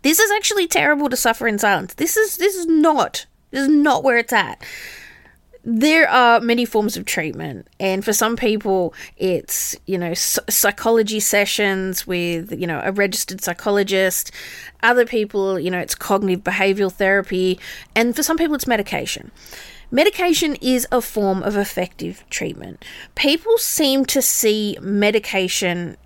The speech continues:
in relation to depression as something that should be your last line of defense. I don't agree with that. I believe that if it's appropriate, it should be one of your considerations.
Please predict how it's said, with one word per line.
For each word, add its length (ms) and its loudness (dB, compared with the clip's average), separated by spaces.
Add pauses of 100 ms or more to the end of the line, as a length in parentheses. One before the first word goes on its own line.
(180)
in 220 4
relation 480 2
to 100 -4
depression 760 -4
as 280 2 (320)
something 520 2
that 100 0
should 240 2
be 120 -2
your 260 0
last 600 2
line 320 0
of 140 -6
defense. 560 -10 (640)
I 60 6
don't 320 0
agree 280 -2
with 160 -10
that. 340 -10 (340)
I 40 2
believe 480 2
that 200 -2
if 200 -4
it's 120 -2
appropriate, 760 -2
it 160 -2
should 260 2
be 160 2
one 260 0
of 160 0
your 220 0
considerations. 1080 -4